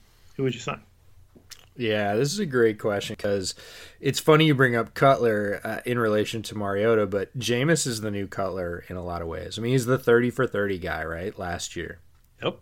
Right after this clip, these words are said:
Speaker 2: Threw thirty, thirty touchdowns and thirty picks, right? And there's been a lot made about his eyesight and a lot of other things. Look, Jameis Winston is the guy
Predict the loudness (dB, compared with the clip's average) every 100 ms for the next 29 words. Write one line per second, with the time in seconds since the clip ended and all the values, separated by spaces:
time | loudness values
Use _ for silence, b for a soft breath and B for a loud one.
0 | -12 -10 -4 0 0 -2 2 4 4 -2
1 | -2 0 0 -2 -6 -12 -14 4 6 8
2 | 6 2 -4 -6 -8 -8 -8 -12 -14 B
3 | B B B B B B -8 -4 -2 -2
4 | -4 -8 -4 0 2 2 2 2 2 2
5 | 0 0 -2 -2 -2 -2 -2 -4 -4 -8
6 | 0 4 4 _ -10 -2 0 0 -2 2
7 | 2 2 -2 -4 -4 0 0 0 -4 0
8 | 0 0 -2 -4 -6 -6